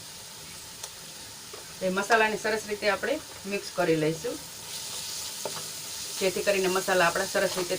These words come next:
તેલમાં સંતળાઈ જાય. તો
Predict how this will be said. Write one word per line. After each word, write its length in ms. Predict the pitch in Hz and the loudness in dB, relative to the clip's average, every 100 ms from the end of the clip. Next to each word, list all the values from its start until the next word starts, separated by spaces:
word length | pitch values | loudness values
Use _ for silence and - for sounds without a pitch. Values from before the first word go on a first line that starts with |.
| 185 | 4
તેલમાં 320 | 185 185 - | 4 2 2
સંતળાઈ 460 | 208 190 170 139 143 | 2 6 6 6 2
જાય. 180 | 156 - - - - - - - - - - - - - - - - - - - - - - - - - - - - - - - | -2 -4 -6 -6 -6 -6 -6 -6 -6 -6 -6 -6 -8 -6 -6 -6 -6 -6 -6 -6 -6 -6 -6 -4 -4 -4 -6 -6 -4 -4 -4 -6
તો 60 | - | -6